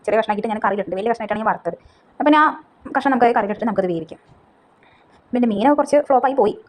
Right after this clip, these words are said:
ഇതാ പൊരിച്ച മീൻ. അപ്പം നാളെ അരയ്ക്കാം. നാളെ ഞാൻ ജീരകം, വലിയ ജീരകം മാത്രമേ എടുത്തുള്ളൂ കേട്ടോ. അതിൽ ചെറിയ ഉള്ളിയോ വെളുത്തുള്ളിയോ അതൊക്കെ ഇടണ, ഇടണവരുണ്ടാവും. ഞാൻ പക്ഷേ, ഏ, ജ-, വലിയ ജീരകം മാത്രമേ ഇട്ടിട്ടുള്ളൂ.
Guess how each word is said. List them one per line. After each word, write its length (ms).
ഇതാ 160
പൊരിച്ച 200
മീൻ. 100
അപ്പം 180
നാളെ 160
അരയ്ക്കാം. 220
നാളെ 260
ഞാൻ 100
ജീരകം, 200
വലിയ 140
ജീരകം 180
മാത്രമേ 180
എടുത്തുള്ളൂ 240
കേട്ടോ. 100
അതിൽ 100
ചെറിയ 180
ഉള്ളിയോ 180
വെളുത്തുള്ളിയോ 300
അതൊക്കെ 160
ഇടണ, 120
ഇടണവരുണ്ടാവും. 440
ഞാൻ 100
പക്ഷേ, 140
ഏ, 160
ജ-, 180
വലിയ 140
ജീരകം 180
മാത്രമേ 140
ഇട്ടിട്ടുള്ളൂ. 220